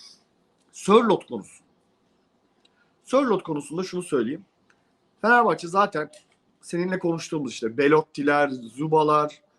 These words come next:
e, Erisson'lar, yani birçok oyuncuyla ilgilendi, konuştu, etti. E, Shakhtar'daki Traore var. Konuştu, etti ama yani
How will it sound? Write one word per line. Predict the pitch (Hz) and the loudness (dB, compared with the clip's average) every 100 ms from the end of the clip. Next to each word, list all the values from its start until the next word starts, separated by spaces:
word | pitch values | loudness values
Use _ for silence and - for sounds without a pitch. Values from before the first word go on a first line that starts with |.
| _ _ _ _ | _ _ _ _
e, | 123 | 0
Erisson'lar, | 117 143 156 175 175 160 156 156 156 | 0 2 2 2 -2 -4 0 0 0
yani | 151 147 | -2 -4
birçok | 185 214 190 | -2 -2 2
oyuncuyla | 180 175 180 156 - _ | 2 2 0 0 -2 _
ilgilendi, | 170 170 180 160 120 127 | -6 -2 2 2 2 -6
konuştu, | - 160 156 - 151 | -6 -6 -6 -6 -4
etti. | 170 - 131 127 _ _ | -4 -4 -8 -8 _ _
E, | 143 135 135 | -6 -4 -2
Shakhtar'daki | - 170 - 165 160 160 | 0 -2 2 2 2 -6
Traore | - 160 160 160 135 | -4 0 2 2 2
var. | 143 - _ - - - _ _ _ _ _ _ _ _ _ _ _ _ _ _ _ _ _ _ _ | 0 -4 _ -20 -20 -20 _ _ _ _ _ _ _ _ _ _ _ _ _ _ _ _ _ _ _
Konuştu, | - 214 220 - | 2 2 2 0
etti | 202 - | -2 0
ama | 226 226 | 0 2
yani | 190 196 175 | 2 2 0